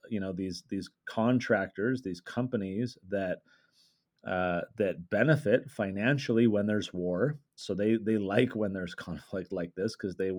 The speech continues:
make way more money. And, and there's all these people who are okay with this conflict. They actually encourage it because they like that, "Oh, this is gonna weaken Russia." I mean, Lindsey Graham, he's a, a congressman who really supports, like, every war there's ever been.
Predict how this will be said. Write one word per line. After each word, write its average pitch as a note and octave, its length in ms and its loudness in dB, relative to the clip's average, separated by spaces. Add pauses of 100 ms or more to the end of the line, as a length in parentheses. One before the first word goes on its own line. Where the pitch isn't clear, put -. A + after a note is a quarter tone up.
(120)
make F#2+ 280 -8
way F#2+ 140 -4
more F#2+ 180 -6
money. F#2 420 -6 (800)
And, A2+ 600 4
and A#2+ 180 4
there's A#2 160 6
all A#2+ 120 8
these D3+ 180 6
people E3+ 380 4
who C3+ 200 8
are C3 260 10
okay D#3+ 580 6
with G#2+ 400 6 (1040)
this B2+ 200 8
conflict. C#3+ 540 4
They A#2+ 80 8
actually B2 320 8
encourage A#2+ 460 6
it F2 120 -2
because G2 280 -2
they G2+ 140 2
like A2 340 4
that, G#2+ 160 2
"Oh, B2+ 160 8
this A#2 160 6
is A2 80 2
gonna A#2 180 2
weaken A#2+ 380 4
Russia." A#2 500 4
I A2 40 2
mean, A2 200 4
Lindsey B2 340 6
Graham, A2 460 2
he's G#2+ 220 0
a, G2 280 0 (160)
a F#2+ 240 -6
congressman G2+ 640 -4
who F#2+ 120 -2
really G#2+ 340 2
supports, F#2+ 520 -4
like, F2+ 260 -6
every G#2 400 0
war F#2+ 380 0
there's F2 240 -4
ever F2 180 -4
been. D#2+ 380 -10